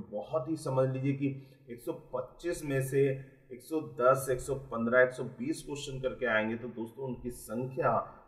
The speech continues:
मैक्सिमम और मैक्सिमम आपको बता दूं तीन से से साढ़े, साढ़े तीन सौ स्टूडेंट ऐसी, ऐसी संख्या होती है।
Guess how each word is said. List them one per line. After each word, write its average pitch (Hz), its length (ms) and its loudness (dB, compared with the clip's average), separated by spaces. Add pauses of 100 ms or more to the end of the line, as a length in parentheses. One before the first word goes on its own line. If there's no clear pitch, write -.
(140)
मैक्सिमम 131 640 8
और 151 240 2
मैक्सिमम 135 600 4
आपको 120 260 6
बता 107 200 4
दूं 117 100 0
तीन 139 420 -6
से 151 200 -8
से - 0 -
साढ़े, 123 440 -2 (280)
साढ़े 131 340 0
तीन 160 340 -2
सौ 180 200 2
स्टूडेंट 117 520 -2
ऐसी, 110 580 -4
ऐसी 135 240 -4
संख्या 107 380 -6
होती 92 280 -6
है। - 180 -20